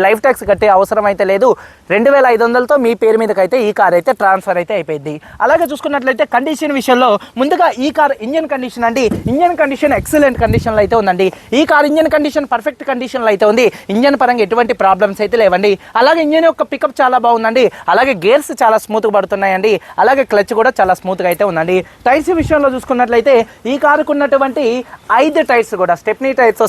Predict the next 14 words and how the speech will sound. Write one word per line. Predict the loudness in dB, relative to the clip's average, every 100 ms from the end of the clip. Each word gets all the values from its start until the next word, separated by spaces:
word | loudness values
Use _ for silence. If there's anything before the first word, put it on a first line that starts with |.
| 0
సహా | 2 2 0 -4 -4 -2
ఐదు | -2 -2
టైర్స్ | -2 -2 -2 0
కూడా | 2 0 -2 -4
వందకి | 0 0 2 2
అరవై | 2 2
శాతం | 0 -2 0
టైర్స్ | -2 -2
అయితే | -2 -2
ఉన్నాయండి. | -4 -4 -2 -4 -6 -2
టాప్ | 0 2 0
ఎండ్ | 2
వేరియంట్ | 0 0 0
కాబట్టి | 0 2